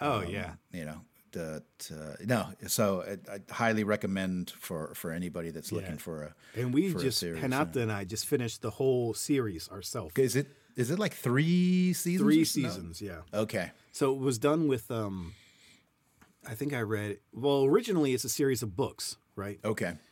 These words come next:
Speaker 1: Kind of like the Canadian Little House on the Prairie.
Speaker 2: Mm-hmm.
Speaker 1: But, um, it's been done into films and plays and T Vs, a bunch, different adaptations.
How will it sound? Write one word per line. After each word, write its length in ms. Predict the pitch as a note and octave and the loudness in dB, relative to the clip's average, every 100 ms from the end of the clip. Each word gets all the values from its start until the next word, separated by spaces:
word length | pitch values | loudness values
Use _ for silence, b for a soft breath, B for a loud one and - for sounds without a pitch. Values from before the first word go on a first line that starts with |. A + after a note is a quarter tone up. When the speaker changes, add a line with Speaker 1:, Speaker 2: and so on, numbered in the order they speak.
| b - | b -6
Speaker 1:
Kind 200 | C3+ C3 | -2 -2
of 100 | A#2+ | 0
like 180 | A#2 A2 | 0 -2
the 60 | |
Canadian 1000 | A2 C3+ A#2+ A#2 A2+ G#2+ G#2 G2+ G2 F#2+ - _ | -4 -2 -2 0 0 0 -2 -4 -6 -10 -14 _
Little 280 | - A2+ A2+ | -8 -4 -2
House 240 | A2 G#2 A#2 | -2 -4 -4
on 80 | |
the 60 | G2 | -8
Prairie. 380 | F2+ G#2 E2 - | -8 -10 -10 -6
Speaker 2:
Mm-hmm. 340 | C3 A#2+ B2 D3 C#3+ b b b - | -2 2 2 0 -4 b b b -12
Speaker 1:
But, 400 | G2+ A#2 A2 - | -4 -4 -4 -2
um, 600 | A2+ A2 G#2 G2 F#2 F2+ _ | 0 0 -2 -4 -6 -10 _
it's 200 | A#2+ - | -6 -4
been 300 | A#2 C3+ C3 | 0 0 0
done 280 | A#2 B2 B2+ | -2 -2 0
into 240 | B2 A2+ | -2 -4
films 560 | G#2+ - C3 A#2+ A#2+ A2+ | -8 -4 -2 0 -2 -2
and 140 | G#2+ | -6
plays 380 | F#2 G#2+ A2 A2 | -6 -2 0 0
and 80 | F#2+ | -4
T 200 | - A#2+ | -6 -6
Vs, 340 | G#2 A2 A2 G2+ | -4 -2 -4 -6
a 60 | |
bunch, 440 | F2 F#2+ F#2+ F2+ - - G#2+ | -8 -10 -10 -10 -12 -12 -8
different 260 | A2 G#2+ G2+ | -6 -6 -6
adaptations. 680 | G2 F#2 - F#2 F2+ F2+ | -8 -10 -10 -10 -10 -12